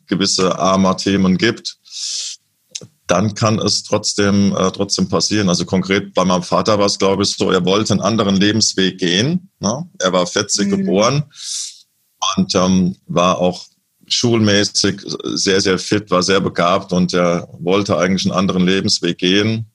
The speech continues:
Speaker 1: Ja, also sein, sein Lehrer hat meine Großeltern bekniet, ihn doch bitte aufs Gymnasium zu schicken. Und da war aber das Thema, hm, das war dann Anfang der fünfziger Jahre, nee, kein, kein Geld fürs Gymnasium und er soll was Anständiges lernen.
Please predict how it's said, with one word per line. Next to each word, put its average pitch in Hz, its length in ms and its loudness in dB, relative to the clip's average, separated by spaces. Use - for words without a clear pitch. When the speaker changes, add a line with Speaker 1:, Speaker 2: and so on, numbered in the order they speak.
Speaker 1:
Ja, 95 280 -2
also 85 160 -6
sein, 87 360 -2
sein 95 200 0
Lehrer 101 360 2
hat 101 140 0
meine 98 200 2
Großeltern 98 720 0
bekniet, 101 420 0
ihn 92 100 2
doch 95 160 0
bitte 98 180 0
aufs - 180 -4
Gymnasium 95 500 0
zu 98 120 -4
schicken. 104 420 -4
Und 92 160 2
da 95 180 2
war 101 100 2
aber 101 120 0
das - 160 -2
Thema, 101 600 2
hm, 101 360 -2
das - 180 -4
war 90 100 2
dann 90 520 2
Anfang 95 360 0
der 87 100 2
fünfziger 87 500 -2
Jahre, 104 420 2
nee, 104 240 2
kein, 92 380 0
kein 92 240 2
Geld 107 320 0
fürs - 320 -2
Gymnasium 120 680 2
und 104 200 -4
er 98 100 2
soll 110 180 2
was 104 200 2
Anständiges 90 680 0
lernen. - 420 -4